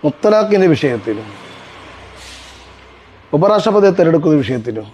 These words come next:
അതേപ്രകാരം തന്നെ കാശ്മീരിന്റെ ചുരുക്കി പറഞ്ഞ ഒരു വിഷയവും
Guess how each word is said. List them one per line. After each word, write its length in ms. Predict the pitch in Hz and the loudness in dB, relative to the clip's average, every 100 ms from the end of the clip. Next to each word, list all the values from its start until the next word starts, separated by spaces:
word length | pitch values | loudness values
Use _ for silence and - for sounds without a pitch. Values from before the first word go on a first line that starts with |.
| _ _ _ _ _ _ _ _ _ _ _ _ _ _ _ _ _ 131 | _ _ _ _ _ _ _ _ _ _ _ _ _ _ _ _ _ 0
അതേപ്രകാരം 480 | 165 208 208 202 190 | 2 2 4 4 4
തന്നെ 200 | 180 170 160 180 - | 2 2 0 -2 -6
കാശ്മീരിന്റെ 560 | 156 156 175 165 156 147 139 _ _ _ _ _ _ _ _ _ | -2 -2 0 2 2 2 -4 _ _ _ _ _ _ _ _ _
ചുരുക്കി 460 | 196 202 208 185 226 190 | 0 2 2 2 0 2
പറഞ്ഞ 200 | 196 202 220 | 0 2 4
ഒരു 220 | 262 247 226 185 | 4 4 4 4
വിഷയവും 480 | 156 208 190 185 | 4 2 2 2